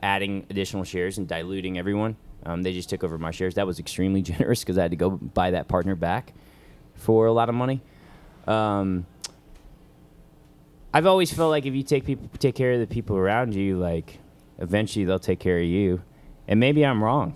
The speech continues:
Like, maybe, you know, may-, I have been proven <laughs> wrong, wrong 'cause some of them didn't jump back in, you know? So, um, but ultimately, like, I think, uh, it wasn't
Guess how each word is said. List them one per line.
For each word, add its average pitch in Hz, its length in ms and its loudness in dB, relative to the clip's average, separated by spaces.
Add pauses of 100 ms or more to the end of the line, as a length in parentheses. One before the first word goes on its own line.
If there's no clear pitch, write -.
Like, - 180 -8
maybe, 104 560 0 (720)
you 113 80 4
know, 110 60 4
may-, 113 180 4
I 127 160 4
have 135 260 2
been 95 140 -4
proven 90 340 -4
<laughs> - 0 -
wrong, - 180 2 (380)
wrong 196 300 0
'cause 160 200 0
some 139 180 2
of 123 120 0
them 135 140 2
didn't 120 280 -2
jump 113 220 2
back 107 240 -4
in, 127 220 0 (320)
you 104 120 0
know? 95 160 -2
So, 98 440 0 (1700)
um, 95 480 0 (540)
but 120 200 4
ultimately, 120 640 2
like, 87 320 0 (880)
I - 100 0
think, - 380 -4 (800)
uh, 80 580 -2 (260)
it 117 60 2
wasn't 120 380 6